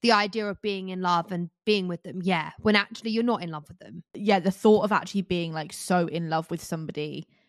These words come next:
Speaker 2: like, actually in love, like, excites me so much. It scares me. Like, it scares me a lot because, like, I saw, um, I don't know if you've seen it on TikTok, but Nessa Barrett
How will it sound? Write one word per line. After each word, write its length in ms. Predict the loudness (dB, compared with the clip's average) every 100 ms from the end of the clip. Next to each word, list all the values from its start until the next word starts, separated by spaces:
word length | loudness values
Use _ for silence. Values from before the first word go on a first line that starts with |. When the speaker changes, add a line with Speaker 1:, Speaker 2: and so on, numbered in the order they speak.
| -8
Speaker 2:
like, 180 | -8 -8 -10 -4
actually 500 | -2 -4 -6 -4 -2
in 120 | 0
love, 260 | 2 2 2
like, 140 | 0
excites 540 | -4 -8 -4 -4 -4 -6
me 100 | -8
so 520 | -8 -12 -4 -2 0
much. 260 | -2 -4 -4
It 160 | -6
scares 540 | -6 -2 2 4 2 -2
me. 320 | -4 -4 -4 _ _ _ _
Like, 180 | 0 2
it 100 | 2
scares 400 | 0 4 4 4
me 100 | 0
a 60 | 2
lot 240 | 2 0 -4
because, 300 | -2 -2 -2
like, 300 | -6 -8 -14 _ _ _ _ _ _ 6
I 100 | 6
saw, 540 | 6 4 6 6 4
um, 580 | 4 2 2 -2 -6 -8 -10 _ -4
I 40 |
don't 120 | 0
know 20 | 2
if 60 |
you've 100 | 2
seen 160 | 0 -2
it 60 |
on 100 | -2 -6
TikTok, 440 | -8 -6 -6 -6
but 100 | -6
Nessa 280 | -4 -4 -2
Barrett 420 | 2 2 2 -2